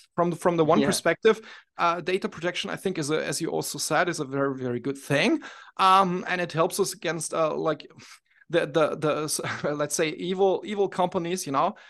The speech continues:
Speaker 1: uh, the,
Speaker 2: Yeah.
Speaker 1: the, the big ones. I, I was going to say a name, but let's not. Uh,
Speaker 2: Yeah.
Speaker 1: everyone who can, can, can, can, uh, decide themselves what is an evil company or not. Um, but I guess you get, get the idea. It's, it's about the big ones, right? That, that collect all our data and then, you know, do, do the evil things.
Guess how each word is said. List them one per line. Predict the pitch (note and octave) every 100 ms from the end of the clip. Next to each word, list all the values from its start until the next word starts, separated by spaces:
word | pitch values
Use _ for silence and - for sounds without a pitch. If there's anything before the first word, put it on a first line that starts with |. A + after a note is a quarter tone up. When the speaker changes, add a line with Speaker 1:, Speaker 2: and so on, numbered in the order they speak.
| - _
Speaker 1:
uh, | D#3 D3+
the, | -
Speaker 2:
Yeah. | D3+
Speaker 1:
the, | C3+ C#3+ -
the | C#3
big | G#3+ G#3+
ones. | D3 E3+ F3+
I, | - -
I | -
was | D#3 C#3+
going | D3+ D#3
to | D3
say | - C#3+
a |
name, | C#3 E3+
but | D#3 C#3+
let's | D3 -
not. | F3 G3 - - _ -
Uh, | E3+ D#3
Speaker 2:
Yeah. | F3 -
Speaker 1:
everyone | E3+ - D#3+ D#3 D#3+ -
who | E3 E3+ - -
can, | F3+ D#3 D3
can, | D#3 D3+ D#3
can, | D#3+ D3+
can, | - D3 D3 D3
uh, | D2 D2 D3
decide | D3+ D#3 E3+ D3+
themselves | D3 - E3 - -
what | D3+ D3
is | C#3+
an | D3
evil | D3 D#3
company | D3+ D#3 E3 D3+
or |
not. | C3+ C#3+ G#3+ - - - -
Um, | - F3+ F3 E3
but | D#3 -
I | F3
guess | F3 F3
you |
get, | E3+ E3+ - C#3+
get | E3+
the | F3
idea. | F3+ A3 E3+
It's, | -
it's | - E3
about | F#3 F3 E3+
the | E3
big | A3 A#3
ones, | - A2 C#3
right? | D3+ D3+
That, | E3+ -
that | E3
collect | - F#3 G3 -
all | G3 G#3+
our | F3 E3+
data | E3 G3 F3+
and | D#3+ D3+
then, | D#3+ E3 D#3+
you | D#3+
know, | D3
do, | C#3+ D#3+ F3
do | D3 D#3
the | -
evil | C3 C3+
things. | - G#3+ F3 E3+